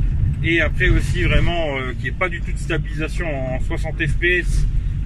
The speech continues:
ni en quatre K. Ça, pour moi, c'est un vrai défaut, quoi. Voilà, ça, c'est un vrai, vrai défaut.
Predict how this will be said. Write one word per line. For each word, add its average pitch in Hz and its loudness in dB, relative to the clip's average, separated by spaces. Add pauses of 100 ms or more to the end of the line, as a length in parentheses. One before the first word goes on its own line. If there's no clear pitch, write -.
ni 190 0
en 170 0
quatre 160 -2
K. 160 -2
Ça, 165 0
pour - 2
moi, 143 0
c'est - -2
un 139 -2
vrai - -4
défaut, - 0
quoi. - 0 (800)
Voilà, - 2
ça, - 0
c'est - 6
un - 4
vrai, 151 2
vrai 139 2
défaut. 170 2